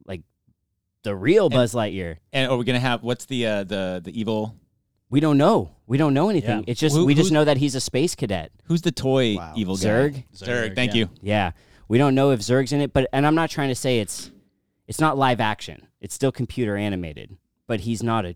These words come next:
Speaker 1: toy, and he's not, like, a character. Like, he's a person in a world, and he's,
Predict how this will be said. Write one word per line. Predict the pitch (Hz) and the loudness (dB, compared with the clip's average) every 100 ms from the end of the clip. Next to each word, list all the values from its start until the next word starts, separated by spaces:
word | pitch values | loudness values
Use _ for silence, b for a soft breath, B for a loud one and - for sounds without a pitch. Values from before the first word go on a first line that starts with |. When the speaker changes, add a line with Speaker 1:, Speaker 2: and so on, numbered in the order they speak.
| - | -14
Speaker 1:
toy, | - - 113 85 80 82 | -12 -4 -2 -2 -8 -4
and | 113 | 0
he's | 113 113 | 0 0
not, | 117 - | -4 -2
like, | 101 - | -4 -4
a | 87 85 78 _ _ _ - | -8 -8 -12 _ _ _ -18
character. | - 147 135 - 95 92 | -2 0 0 -2 -6 -4
Like, | 92 - _ | -6 -10 _
he's | 110 117 90 - _ _ | -6 -4 -4 -10 _ _
a | 87 - _ | -16 -16 _
person | - 185 175 104 90 90 | -4 -2 -2 -6 -8 -6
in | 95 | -6
a | |
world, | 90 90 135 127 98 95 92 | -6 -2 0 0 0 -2 -6
and | 90 | -6
he's, | 87 - | -8 -12